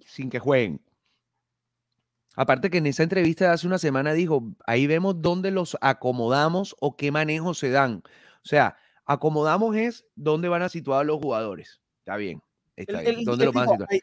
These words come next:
Speaker 2: él dijo, "Ahí vemos dónde, dónde los acomodan".
Speaker 1: Ajá, y después dijo, "¿o qué manejo se les da?".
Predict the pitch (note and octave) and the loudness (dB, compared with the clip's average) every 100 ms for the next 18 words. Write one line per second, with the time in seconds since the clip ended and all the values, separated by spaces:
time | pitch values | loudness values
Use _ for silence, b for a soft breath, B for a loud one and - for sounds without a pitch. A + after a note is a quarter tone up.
0 | _ G#3 A#3+ A#3+ G3+ F#3 A#3+ C4+ B3+ A#3 | _ -6 -2 2 0 4 2 2 -2 -4
1 | A#3+ C4 - - E3+ G3 A#3+ A3+ F#3+ F3 | -2 -6 -8 -16 -6 -2 0 0 -2 -6
2 | E3+ F#3 E3+ B2 B2 _ _ _ _ _ | -4 -2 -2 -6 -16 _ _ _ _ _
3 | _ _ _ _ _ - C#3 B2 A#2 - | _ _ _ _ _ -6 -2 0 -2 -2
4 | E3+ C#3+ C#3+ B2+ E3+ D#3 A#2 C3+ C3 C#3 | 0 2 2 0 0 -2 0 -2 2 2
5 | D3 D#3 E3 D#3 B2+ A2 C#3+ A#2+ | 4 2 -2 0 -2 6 4 4